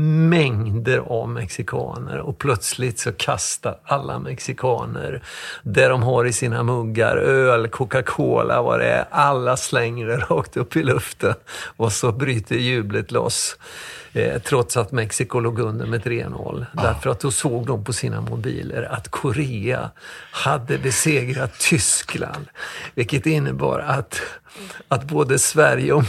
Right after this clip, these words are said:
Speaker 1: Mexiko gick vidare.
Speaker 2: Ja.
Speaker 1: Så efter matchen står svenska och mexikanska fans utanför arenan och hoppar och,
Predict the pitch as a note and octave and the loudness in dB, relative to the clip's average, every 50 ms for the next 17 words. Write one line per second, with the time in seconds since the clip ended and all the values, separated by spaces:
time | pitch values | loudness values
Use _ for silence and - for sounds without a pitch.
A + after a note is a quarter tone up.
0 | - A3 F#3 - - - - C3+ B2 - - C3+ C3+ - - F3+ C3 - E3 D#3+ | 4 4 4 4 2 0 -2 -2 -2 -2 0 0 0 0 0 0 2 4 6 6
1 | E3+ D#3+ C3 C3 - - C3 C3 A#2+ C#3 - D3+ D#3+ D3+ D3 C#3+ C#3 C3 A#2+ A#2 | 6 6 6 2 0 2 2 2 2 2 2 6 8 10 10 12 12 12 10 10
2 | A2+ A2 G#2 G#2 A2+ - D3+ - - F#3 E3 E3 - - - - E3 D#3+ D#3 D3+ | 10 8 8 6 6 6 4 6 6 6 6 6 4 0 0 2 4 6 6 6
3 | C#3+ C#3+ - - - C#3 C3 - - - D3+ C3 B2 A#2 A#2+ B2+ - - C#3 C#3 | 4 4 2 2 0 2 2 2 2 2 2 2 4 4 4 2 2 0 2 4
4 | E3 D#3+ D#3 C#3 C3+ B2 - - - - C2+ C2+ F#2+ C#3 - - - - - - | 4 4 4 4 2 -2 -2 -2 0 2 2 2 2 2 0 0 -2 -4 -2 0
5 | - - - - A#2+ A2+ G#2 - B2 A2+ - - - - - - - - - - | 0 2 2 2 0 -2 -2 0 0 0 0 0 0 0 0 0 -2 0 2 2
6 | - - - - - - - - - - - - D#3+ D#3+ D3 - - D3 A#2+ B2 | 2 2 2 -2 -8 -10 -10 -10 -10 -2 2 6 6 6 6 4 4 2 2 2
7 | A#2 - C3 B2 B2+ - A2 B2+ C3+ B2+ A#2 F#2 G2 G#2 G2+ G2 G#2 G#2 - - | 2 2 4 4 6 6 6 4 4 2 2 0 -2 -2 -2 -2 -2 -2 -4 -4
8 | - - C#3+ - - - E3+ E3 B2+ - - - _ _ - - - - B2+ B2 | -6 -4 -4 -4 0 4 6 6 6 4 0 -10 _ _ 2 4 4 6 6 4
9 | - - - C#2+ - F3 F3 - | 4 2 0 -2 -4 -4 -6 -8